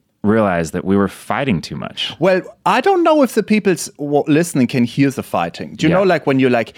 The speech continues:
Speaker 2: when you're having dinner and, like, you, oh no, here it is. Rewind with me to pretend,
Speaker 1: Oh,
Speaker 2: Alex, you
Speaker 1: make a
Speaker 2: are
Speaker 1: rewind sound.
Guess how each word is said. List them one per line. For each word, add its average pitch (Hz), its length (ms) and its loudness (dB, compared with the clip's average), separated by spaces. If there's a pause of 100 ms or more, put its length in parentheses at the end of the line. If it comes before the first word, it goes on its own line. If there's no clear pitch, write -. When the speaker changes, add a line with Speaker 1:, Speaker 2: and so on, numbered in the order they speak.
(220)
Speaker 2:
when 147 180 0
you're 151 140 2
having 147 300 -2
dinner 165 500 0 (400)
and, 143 260 -2
like, 131 240 0
you, - 100 -8
oh 165 120 4
no, 123 160 2
here 123 200 2
it 104 120 -4
is. - 180 -10 (200)
Rewind 131 380 0
with 120 160 -2
me 107 160 0
to 123 280 0 (100)
pretend, 156 540 -2
Speaker 1:
Oh, - 80 -2
Speaker 2:
Alex, 131 280 0
you 101 80 4
Speaker 1:
make 117 80 0
a 104 40 0
Speaker 2:
are - 20 2
Speaker 1:
rewind 87 320 0
sound. - 220 -16